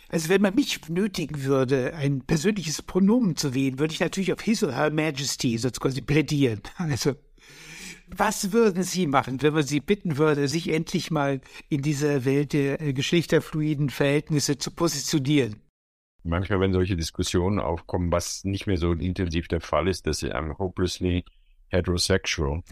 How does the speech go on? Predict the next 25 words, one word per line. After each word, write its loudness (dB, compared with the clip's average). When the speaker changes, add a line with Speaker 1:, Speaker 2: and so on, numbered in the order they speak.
Speaker 2:
and 2
that's 2
fine. -2
Speaker 1:
<laughs> -2
Speaker 2:
Äh, 0
ich -12
meine, 2
ich, -4
äh, 4
dass 0
ich, 0
äh, 2
sozusagen 0
für 0
alle 2
Exzentriken -2
in 2
dieser 0
Hinsicht 0
eine -2
große -2
Sympathie 0
und 0
auch 2
eine, 0